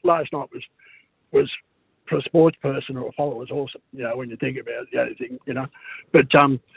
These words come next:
thing I, I, I, I do is I live by myself, so I'm lucky, so I don't have to fight the remote or anything, like, but like everything, I got the, I had the, uh, computer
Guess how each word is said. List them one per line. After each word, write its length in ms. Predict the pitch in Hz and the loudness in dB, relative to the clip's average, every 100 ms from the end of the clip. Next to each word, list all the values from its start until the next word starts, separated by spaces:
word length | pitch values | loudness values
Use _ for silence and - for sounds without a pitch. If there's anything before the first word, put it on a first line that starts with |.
| - _ - | -20 _ 4
thing 120 | 220 | 8
I, 140 | 180 180 - 160 | 10 8 4 -10
I, 40 | - _ _ _ - | -10 _ _ _ -4
I, 280 | 185 185 175 | -2 -2 0
I 140 | 185 170 | 2 2
do 240 | 147 151 | 0 -2
is 60 | 160 196 | -2 2
I 80 | 185 | 2
live 180 | 165 | 2
by 100 | 139 139 | -8 -12
myself, 300 | 135 139 135 | -12 -12 -10
so 80 | 147 | -10
I'm 100 | 143 | -10
lucky, 300 | 139 131 131 123 | -12 -14 -16 -12
so 120 | 143 | -8
I 40 | 131 | -6
don't 200 | 135 127 | -6 -6
have 140 | 135 | -10
to 80 | - | -10
fight 180 | - 123 - | -8 -8 -8
the 80 | 120 | -14
remote 280 | 120 127 - | -8 -6 -8
or 60 | 113 | -12
anything, 240 | - 135 123 | -18 -14 -4
like, 180 | 135 127 - | -2 -2 -6
but 120 | 139 _ - - | -12 _ -16 2
like 200 | 147 143 | 2 2
everything, 360 | 147 139 139 143 - | -2 -4 -6 -10 -8
I 80 | |
got 180 | 151 151 - | -2 -2 -2
the, 160 | - 131 _ _ _ - 139 | -8 -8 _ _ _ -6 -4
I 80 | |
had 100 | 143 127 | -4 -6
the, 160 | 135 | -4
uh, 80 | 135 - | -4 -4
computer 460 | - 127 165 139 | -6 0 2 2